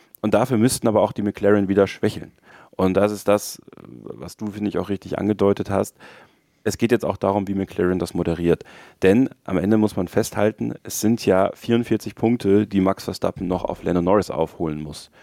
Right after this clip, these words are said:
Und bis das mal der Fall ist, ja, bedeutet das ja auch, dass Lando Norris nochmal ausscheiden sollte oder eine Nuller schreiben sollte, also nicht in die Punkte kommen sollte. So,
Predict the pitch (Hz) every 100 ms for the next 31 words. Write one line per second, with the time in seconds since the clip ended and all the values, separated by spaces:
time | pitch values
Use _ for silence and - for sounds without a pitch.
0 | - - _ - 98 98 95 - _ _
1 | - 110 - - 120 160 - 110 110 104
2 | 101 120 131 - 82 - _ - 90 110
3 | 104 95 104 110 104 104 - 101 107 107
4 | 90 - 90 98 98 123 131 90 - _
5 | - 82 85 71 85 - 87 82 90 85
6 | 82 - - - 87 87 90 98 92 87
7 | - 85 85 85 82 82 85 85 - 82
8 | 98 92 - - - - - 101 - -
9 | - - - - - _ _ _ _ _
10 | _ _ _ - 95